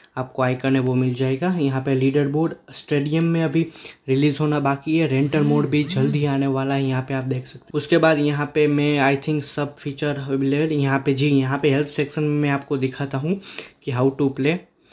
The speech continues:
तो यहाँ पे आप आराम से देखिए कि क्या है ये, वाओ,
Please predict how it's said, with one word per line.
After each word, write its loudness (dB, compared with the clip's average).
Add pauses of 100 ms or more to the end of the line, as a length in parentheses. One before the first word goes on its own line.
(280)
तो 2
यहाँ 2
पे -4
आप 0
आराम 2
से -2
देखिए 0
कि -2
क्या -4
है -4
ये, 2
वाओ, 2